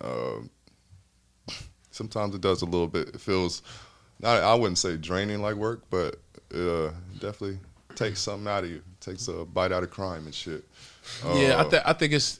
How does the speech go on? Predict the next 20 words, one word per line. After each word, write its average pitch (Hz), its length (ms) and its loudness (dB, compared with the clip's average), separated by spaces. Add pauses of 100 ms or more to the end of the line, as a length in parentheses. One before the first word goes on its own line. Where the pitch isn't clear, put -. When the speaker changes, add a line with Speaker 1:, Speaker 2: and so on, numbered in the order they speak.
Speaker 2:
it's, 139 180 4
uh, 120 320 8
it's 135 120 0
more, 147 420 4 (560)
the, 135 160 8
the - 180 0
thing 165 160 4
about 143 260 8
personal 147 540 4 (540)
endeavors 147 560 4
is 117 160 0
like, 113 180 2
yo, 113 100 4
you 120 140 2
feel 143 440 4 (420)
accomplished 127 560 2
when 120 100 0
everything 117 380 -2
goes 110 260 0
well 110 320 2